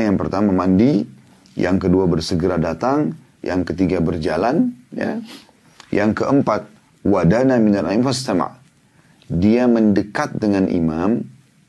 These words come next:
atau khatib dan mendengarkan. Makna mendekat artinya bukan di saf belakang, di saf depan. Dan ini sangat kuat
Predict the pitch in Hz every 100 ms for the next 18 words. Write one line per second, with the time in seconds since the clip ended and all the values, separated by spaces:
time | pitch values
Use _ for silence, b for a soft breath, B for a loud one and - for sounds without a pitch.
0 | _ - 85 85 87 80 117 127 - 87
1 | 98 95 90 82 82 69 62 53 - _
2 | _ _ _ _ b b b b _ 95
3 | 139 - 185 147 123 110 - 165 104 95
4 | 127 113 104 113 104 107 92 90 95 -
5 | 62 - _ 73 82 - 107 - - -
6 | 82 - - _ - - _ _ _ _
7 | _ _ _ _ _ 78 95 139 165 -
8 | - - 95 95 95 - - 131 107 -